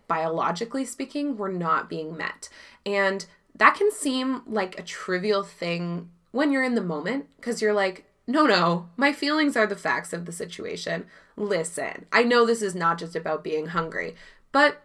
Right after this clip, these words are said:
yeah, it probably is about being hungry, you know?" <laughs> Like,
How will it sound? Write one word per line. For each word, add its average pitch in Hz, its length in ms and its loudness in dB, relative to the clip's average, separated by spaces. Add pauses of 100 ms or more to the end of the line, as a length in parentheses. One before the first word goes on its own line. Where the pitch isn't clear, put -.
yeah, 415 240 4 (400)
it 285 100 -6
probably 285 460 6
is 233 100 2
about 202 260 0
being 175 240 -2
hungry, 170 480 -10 (140)
you 277 80 2
know?" 226 240 8
<laughs> 453 80 12 (840)
Like, - 340 0